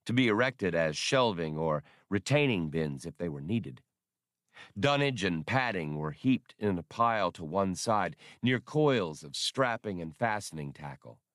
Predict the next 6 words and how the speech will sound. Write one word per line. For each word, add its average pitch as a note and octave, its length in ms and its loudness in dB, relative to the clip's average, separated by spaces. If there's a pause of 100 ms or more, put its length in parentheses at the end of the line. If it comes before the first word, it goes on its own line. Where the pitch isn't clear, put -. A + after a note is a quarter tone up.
(1300)
Zlarb, B2+ 600 4
looking G#2 340 0
around, D#2+ 460 0 (240)
nodded G#2+ 500 0
in G#2 140 -4
approval. F#2 500 -4